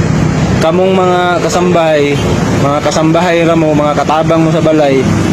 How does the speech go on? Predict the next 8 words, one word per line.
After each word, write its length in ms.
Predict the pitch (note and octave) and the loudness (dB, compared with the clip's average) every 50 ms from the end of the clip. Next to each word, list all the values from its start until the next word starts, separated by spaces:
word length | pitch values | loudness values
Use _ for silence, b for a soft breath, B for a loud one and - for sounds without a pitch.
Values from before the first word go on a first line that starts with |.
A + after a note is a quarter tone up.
| - - - - - | 0 0 0 0 0
tiglimpyo 560 | - - - D3+ D#3+ D#3+ E3 E3 F3 E3+ D#3+ | 0 0 0 0 2 2 2 2 2 2 2
ganiduro, 720 | E3 D#3+ E3 E3 D#3 E3 F3 F3+ F3 E3+ E3+ E3 D#3+ D#3 - - - E3 E3+ - - - | 2 2 2 2 2 2 2 2 2 2 2 2 0 0 0 0 0 0 0 0 0 -2
tighugas 480 | C#3 C3 D3 D#3 D#3 D#3+ F3 E3 E3+ D#3 | 0 0 0 0 2 0 0 0 0 0
og 80 | - | 0
plato. 560 | E3 E3+ F3 F3+ F3 F#3+ F#3 F3 E3 D#3 D3 C3+ - - - - - - - - - - - - - - - - - - - - - - - - - - - - - - - - - - - - - - - - - - F3 - - - - - - | 0 2 2 0 0 0 0 0 0 0 0 0 -2 -2 -2 -2 -2 -2 -2 -2 0 0 0 0 0 0 0 0 0 0 0 0 0 0 0 0 0 0 0 0 0 0 0 2 2 0 0 0 0 -2 -2 -2 0 0 0 0 0 0 0 0 0
Muna 240 | C3+ D3+ E3+ E3+ E3 | 0 0 0 0 2
inyong 240 | F3 E3+ E3+ E3 D#3+ | 2 2 0 0 0
trabaho. 480 | D#3 D3+ D3+ D#3 D#3+ E3+ F3+ F#3+ G3 | 0 0 0 0 0 0 0 -2 -2